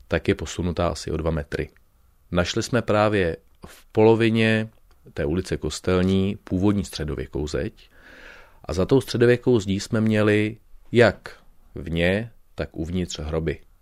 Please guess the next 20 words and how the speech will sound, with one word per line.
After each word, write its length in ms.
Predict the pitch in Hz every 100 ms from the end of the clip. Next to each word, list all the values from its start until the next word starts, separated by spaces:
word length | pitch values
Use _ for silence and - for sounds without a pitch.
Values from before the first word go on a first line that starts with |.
| _ _
Ty 100 | 101
hroby, 380 | 90 131 160 147
které 340 | - 98 90
byly 400 | 85 90 92 98 95 _
uvnitř, 640 | 90 82 82 80 104 - -
tak 180 | 85
jsou 160 | - 98
většinou 400 | 98 95 104 104
hroby 300 | 95 107 87
barokní 800 | 92 95 - - 87 80 80 117 - -
z 80 | -
šestnáctého 580 | - 78 92 90 - 95
až 100 | 85
osmnáctého 540 | - 92 85 - 87
století, 760 | - - 71 73 - 76 76 -
byly 140 | 80 82
tam 160 | 85
i 40 | 76
dětské 380 | 71 - -
hroby 500 | 76 73 76 78 76